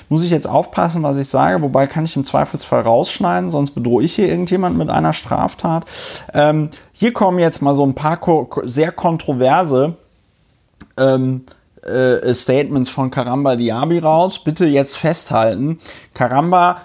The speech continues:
Diaby sprach sich für eine Stärkung der politischen Bildung und Medienbildung in Schulen und Jugendeinrichtungen aus. Äh, wir brauchen natürlich auch im Osten bessere Strukturen.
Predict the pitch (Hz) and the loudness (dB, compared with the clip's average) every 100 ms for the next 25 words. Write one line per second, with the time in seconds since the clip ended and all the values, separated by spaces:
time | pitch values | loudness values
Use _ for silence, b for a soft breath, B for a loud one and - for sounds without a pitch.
0 | - 131 127 151 175 165 - 127 151 - | -2 2 4 4 2 -4 0 2 2 0
1 | 170 - - 127 131 120 123 135 180 175 | -8 -4 -4 0 0 0 2 2 2 -2
2 | 147 139 143 147 165 151 131 123 147 170 | 0 0 0 0 -2 -4 -2 0 2 2
3 | 139 117 131 165 170 165 165 156 127 120 | 2 2 2 0 0 2 2 2 0 -2
4 | - 156 160 120 127 - B B 139 185 | 2 2 2 0 -2 -2 B B 0 2
5 | 170 180 185 185 - 185 180 170 175 202 | 2 0 0 -2 0 -2 -2 0 2 2
6 | 196 - B B B - 143 143 135 120 | -2 -10 B B B -4 0 2 2 4
7 | 123 185 185 151 143 170 170 165 - - | 4 4 0 -2 -2 -2 -2 -2 -6 -6
8 | 123 185 - 160 156 143 185 - - 131 | 0 2 0 -6 -2 0 0 -2 -4 -2
9 | 123 165 170 147 143 - - 117 - - | 0 0 -2 -4 -6 -8 -10 -10 -10 -6
10 | 165 202 233 233 | -4 -2 -2 -2